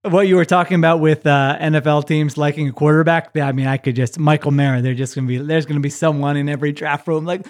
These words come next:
"Let's just take Michael," and I like Michael Mayer, uh, a lot. I think he's gonna be really good. All right, do you have one for us to finish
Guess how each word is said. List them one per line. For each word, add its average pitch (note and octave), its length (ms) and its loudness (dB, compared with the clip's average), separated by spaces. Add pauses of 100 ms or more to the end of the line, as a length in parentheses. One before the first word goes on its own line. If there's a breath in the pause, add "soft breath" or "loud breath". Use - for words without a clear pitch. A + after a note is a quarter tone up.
(120)
"Let's F#3+ 240 -10
just F3+ 160 -10
take F#3+ 220 -6
Michael," F3+ 240 -2
and F3 140 0
I F3+ 100 2
like D#3 240 0
Michael C3+ 240 -4
Mayer, C3+ 240 2 (220 loud breath)
uh, C3 180 0
a C#3 80 -2
lot. C3 200 -2
I B2 100 -4
think B2 180 -8
he's A#2+ 140 -8
gonna B2+ 160 -4
be A#2+ 240 -6 (220 soft breath)
really C#3+ 200 -2
good. C3 180 -8
All D#3 120 2
right, B2 180 -6
do D#3 80 -2
you D3+ 80 2
have B2+ 80 -12
one F3+ 240 0
for F3 240 -4
us E3+ 200 -2
to E3 260 -6
finish E3 480 -4